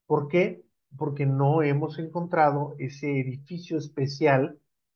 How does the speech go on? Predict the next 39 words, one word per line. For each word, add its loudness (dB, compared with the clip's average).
que -6
se -6
salga 2
de 2
la 2
norma 0
de -4
todos -2
los -4
edificios -10
teotihuacanos, -4
donde -2
digamos, -2
"Oye, 0
aquí -4
hay 0
algo 2
raro, 2
hay -2
que -8
ir -4
a -8
excavar -6
este, -8
porque -14
este -10
igual -4
ya -2
es -10
una -4
tumba, 0
o 0
un 4
cementerio, 2
o 0
algo -2
por -6
el -8
estilo". -10